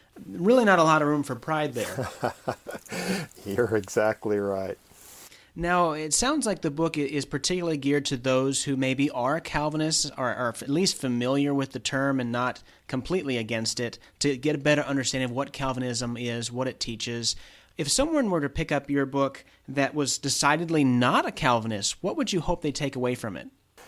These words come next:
Speaker 2: Well, I, I hope that they would say, "This guy is not being mean.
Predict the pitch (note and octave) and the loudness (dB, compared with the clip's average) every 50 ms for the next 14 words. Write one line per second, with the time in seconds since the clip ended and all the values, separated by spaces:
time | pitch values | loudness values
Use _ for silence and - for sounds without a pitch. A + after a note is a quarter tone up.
0 | - - _ - D3 E3 D#3+ - - D3 D3+ F#3+ A3+ A3+ - G#3+ F3+ - - D3+ | -20 -4 _ 4 4 4 2 2 0 0 2 2 2 2 2 0 2 4 4 4
1 | D3+ C#3+ C#3+ C3+ A2+ - - - C#3 C3+ C3 C3 B2+ B2 B2 A#2+ - _ _ _ | 6 6 4 2 2 -2 0 2 6 8 8 8 8 6 4 0 -4 _ _ _
2 | _ _ - - _ _ - - - A2 A#2 D#3+ F3 - - - D3+ C#3+ C#3+ D3 | _ _ -20 -20 _ _ -18 -14 -4 2 4 4 4 4 2 4 4 6 6 6
3 | C#3 C3 B2 A2+ G#2 A#2+ C3 C3+ B2+ A#2 - - _ _ _ _ _ _ _ _ | 4 2 2 0 0 0 2 4 4 4 4 0 _ _ _ _ _ _ _ _
4 | _ _ - G#2+ G2+ C3 B2 A#2+ A#2 A2+ A2+ A2 A2+ A#2 A2+ G2+ F2+ E2+ E2 | _ _ -10 0 2 4 4 4 2 2 0 2 2 2 0 0 -4 -8 -14